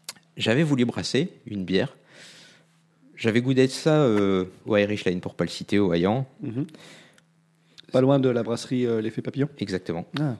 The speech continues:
Speaker 1: C'est la même rue. Euh, une bière, euh, blonde avec un goût de café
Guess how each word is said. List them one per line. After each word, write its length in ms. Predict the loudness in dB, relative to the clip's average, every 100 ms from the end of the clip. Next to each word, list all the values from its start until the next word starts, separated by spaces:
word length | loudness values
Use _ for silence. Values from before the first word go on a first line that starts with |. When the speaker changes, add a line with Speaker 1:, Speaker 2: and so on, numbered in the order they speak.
| -12
Speaker 1:
C'est 160 | -6 -4
la 60 |
même 160 | -2 -4
rue. 160 | -6 -8 -14 -14 -14 -16 -20 _ -4
Euh, 500 | 0 4 4 4 2 0
une 180 | -2 0
bière, 420 | 2 4 2 -4 -18 -20 -10
euh, 80 | -8
blonde 520 | -4 -4 -2 0 -2 -4 -20 _ _ -8
avec 260 | -6 -4
un 80 | -4
goût 140 | -4
de 60 | -4
café 400 | -2 -2 -4 -10